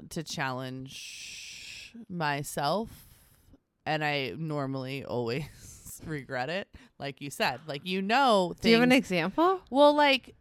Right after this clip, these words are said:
Speaker 1: so we don't normally do anything on the weekends. We are, like, homebodies. Like, we w-, stay at the
Speaker 2: It's like,
Speaker 1: farm.
Speaker 2: phew.
Speaker 1: It's
Speaker 2: Yeah.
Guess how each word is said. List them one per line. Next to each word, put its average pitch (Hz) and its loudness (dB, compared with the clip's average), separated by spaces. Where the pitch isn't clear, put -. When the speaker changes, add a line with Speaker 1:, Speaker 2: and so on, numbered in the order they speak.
Speaker 1:
so 240 4
we 233 -2
don't 349 4
normally 226 4
do 156 -4
anything 127 -8
on 110 -10
the - -12
weekends. - -16
We 180 -8
are, 190 -2
like, 170 -4
homebodies. - -8
Like, 139 -8
we 151 -10
w-, 147 -10
stay 127 -8
at 135 -8
the 147 -10
Speaker 2:
It's 151 -6
like, 131 -2
Speaker 1:
farm. 131 -4
Speaker 2:
phew. - -18
Speaker 1:
It's 147 -4
Speaker 2:
Yeah. 143 -4